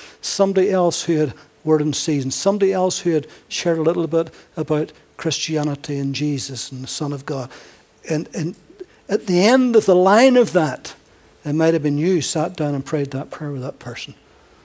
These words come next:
You might have been the reaper, but you weren't the sower.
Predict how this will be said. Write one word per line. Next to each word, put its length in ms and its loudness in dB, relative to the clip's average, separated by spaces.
You 140 -4
might 140 2
have 100 -4
been 100 0
the 100 0
reaper, 280 0
but 140 -6
you 140 -4
weren't 200 -4
the 60 -16
sower. 400 -10